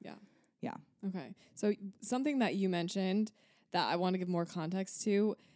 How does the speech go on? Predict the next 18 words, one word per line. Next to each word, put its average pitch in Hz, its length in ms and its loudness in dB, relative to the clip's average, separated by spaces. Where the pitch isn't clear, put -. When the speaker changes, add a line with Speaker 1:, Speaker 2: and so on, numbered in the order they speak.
Speaker 1:
basically 302 500 4
how 226 320 0
I 180 160 0
met 151 420 -2
Haley. 247 720 0
<laughs> - 20 -8
She - 260 2
reached 302 300 4
out 226 200 4
to 247 80 -6
me 208 160 2
on 180 200 0
Instagram 160 720 -2
Speaker 2:
Yeah. 214 140 4
Speaker 1:
and 196 300 4
you 196 160 0
were 202 140 0
like, 185 360 0